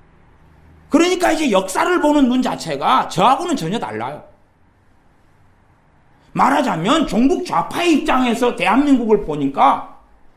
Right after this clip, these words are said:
대한민국은 평안해요. 이 나라 시국 상황에 대해서만 해도 저하고 형 목사님하고는 견해가 완전히 틀려요, 그냥. 뭐 우리 가족 안에서 똑같은 목사들이다 그래도 하나가 되지 못한다 그 말. 그것 때문에 얼마나 많이 싸웠는데.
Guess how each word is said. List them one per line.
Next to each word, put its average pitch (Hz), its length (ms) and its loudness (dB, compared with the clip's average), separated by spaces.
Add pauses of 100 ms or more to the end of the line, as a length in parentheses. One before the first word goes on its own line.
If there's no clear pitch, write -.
(440)
대한민국은 330 520 0
평안해요. 294 520 -4 (460)
이 349 120 2
나라 254 360 2
시국 370 380 -4
상황에 311 440 2
대해서만 220 580 0
해도 269 260 -4
저하고 285 500 0
형 349 260 -4
목사님하고는 262 920 0
견해가 285 340 -2
완전히 285 460 -2
틀려요, 370 480 0
그냥. 190 400 -4 (1000)
뭐 311 120 0
우리 302 220 4
가족 277 340 -2
안에서 214 580 -2 (520)
똑같은 330 480 2
목사들이다 269 720 0
그래도 190 540 -2 (840)
하나가 311 380 -4
되지 254 200 -2
못한다 190 540 -2
그 262 60 -4
말. - 280 -6
그것 370 260 2
때문에 359 240 0
얼마나 247 480 2
많이 339 260 2
싸웠는데. 254 720 -6